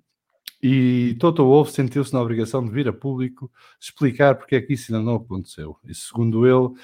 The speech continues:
o que está a dificultar tudo é que não se podem encontrar pessoalmente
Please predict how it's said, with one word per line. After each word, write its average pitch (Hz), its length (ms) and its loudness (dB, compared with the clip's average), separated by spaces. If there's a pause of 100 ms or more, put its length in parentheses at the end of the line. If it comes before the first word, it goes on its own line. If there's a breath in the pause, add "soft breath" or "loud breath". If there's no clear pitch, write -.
(580 loud breath)
o 123 120 -2
que - 60 -12
está 131 240 4
a - 20 2
dificultar 117 640 -2
tudo 117 380 -4
é 110 60 -6
que 113 120 -12
não 127 180 -2
se 117 160 -12
podem 110 380 -4
encontrar 98 540 -8
pessoalmente 104 680 -6